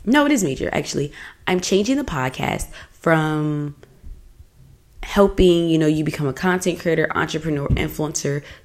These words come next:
to really just becoming an all-around self-growth, self-improvement podcast.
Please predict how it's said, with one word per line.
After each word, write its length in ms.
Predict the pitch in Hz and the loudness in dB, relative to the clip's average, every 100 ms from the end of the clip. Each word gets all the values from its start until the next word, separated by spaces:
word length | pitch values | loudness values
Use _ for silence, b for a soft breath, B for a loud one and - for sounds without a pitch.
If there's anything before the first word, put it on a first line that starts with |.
| - | -2
to 140 | 190 | 0
really 360 | 160 185 254 233 | 4 4 4 0
just 340 | 165 175 - | 0 -2 -2
becoming 680 | 160 160 151 143 139 139 - | -6 -4 -4 -4 -4 -6 -8
an 80 | - | -6
all-around 680 | - 143 139 135 135 127 127 | -4 0 0 2 0 0 -2
self-growth, 720 | 127 - 131 131 - 135 131 | -4 -2 -2 -4 -4 -2 -2
self-improvement 760 | - 135 135 - - 131 - - | -2 -4 -4 -6 -4 -4 -4 -4
podcast. 540 | - - - - - | -4 -4 -8 -12 -12